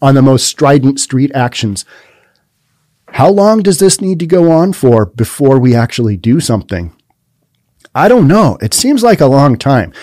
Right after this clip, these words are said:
Is this gonna go right on through summer, or what are we gonna do? <laughs> I watch, in, in order to kinda clear my head and be able to do these podcasts and have a handle on these storylines,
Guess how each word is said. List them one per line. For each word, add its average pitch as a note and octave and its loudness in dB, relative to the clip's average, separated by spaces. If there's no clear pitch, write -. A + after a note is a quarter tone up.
Is B2 -2
this A3+ -2
gonna G4 -6
go F#3 4
right B2 2
on D#3 2
through - -2
summer, D3+ 0
or C3 0
what D#3+ 0
are B3 2
we G#3 0
gonna D3+ 0
do? A2 0
<laughs> - -8
I F#3 2
watch, G3+ 0
in, F3+ -2
in G#3 -2
order B3 2
to D#3 2
kinda D#3 2
clear E3 0
my B2+ 2
head C#3 2
and A#2+ 2
be C3+ 4
able C3+ 2
to B2+ 2
do C3 0
these B2+ 0
podcasts B2+ 0
and B2 -2
have B2+ 2
a A#2 0
handle B2+ 0
on A#2+ 2
these A#2 0
storylines, B2 2